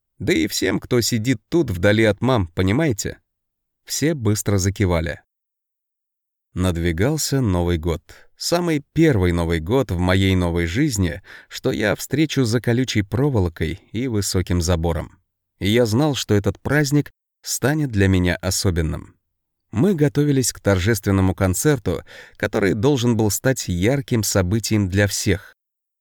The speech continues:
В этот вечер в стенах колонии соберутся те осуждённые, кому за примерное поведение разрешили встретиться с близкими.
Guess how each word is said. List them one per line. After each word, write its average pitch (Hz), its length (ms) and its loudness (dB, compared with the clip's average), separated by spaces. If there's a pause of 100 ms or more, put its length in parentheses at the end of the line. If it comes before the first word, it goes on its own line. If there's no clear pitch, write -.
(240)
В 87 160 -2
этот 107 260 0
вечер 101 420 0
в - 60 -10
стенах 110 420 0
колонии 98 520 2
соберутся 165 560 -2
те 139 260 0
осуждённые, 98 960 0 (280)
кому 202 280 2
за 156 140 2
примерное 139 500 4
поведение 123 760 2 (120)
разрешили 92 680 -2
встретиться 98 580 -2
с 87 80 0
близкими. 87 640 -4